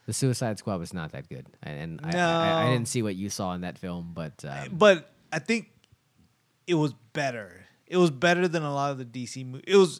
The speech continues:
Speaker 2: it was refreshing. That's what it
Speaker 1: Until
Speaker 2: was.
Speaker 1: there was a fucking fifteen-story starfish walking
Speaker 2: What,
Speaker 1: through the
Speaker 2: what
Speaker 1: streets
Speaker 2: do
Speaker 1: of
Speaker 2: you,
Speaker 1: Brazil.
Speaker 2: what do you
Speaker 1: I don't,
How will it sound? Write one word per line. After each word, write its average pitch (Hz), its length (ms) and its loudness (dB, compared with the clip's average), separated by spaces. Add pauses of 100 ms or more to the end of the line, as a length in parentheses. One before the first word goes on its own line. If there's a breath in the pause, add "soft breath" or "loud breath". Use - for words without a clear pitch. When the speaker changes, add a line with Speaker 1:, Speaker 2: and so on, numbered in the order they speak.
Speaker 2:
it 170 80 0
was 135 200 2
refreshing. 123 760 -6
That's 95 180 -16
what - 80 -8
it 170 40 0
Speaker 1:
Until 180 260 2
Speaker 2:
was. 202 100 4
Speaker 1:
there 190 80 6
was 180 140 2
a 175 60 4
fucking 185 360 -2
fifteen-story 185 840 2
starfish 185 680 2
walking 156 240 4
Speaker 2:
What, 147 60 -2
Speaker 1:
through 165 80 0
the 151 60 0
Speaker 2:
what 139 40 4
Speaker 1:
streets 170 300 6
Speaker 2:
do 170 60 4
Speaker 1:
of 147 40 4
Speaker 2:
you, 135 60 2
Speaker 1:
Brazil. 139 500 4
Speaker 2:
what 247 140 -6
do 254 60 -6
you 247 120 -4
Speaker 1:
I 175 80 2
don't, 214 160 0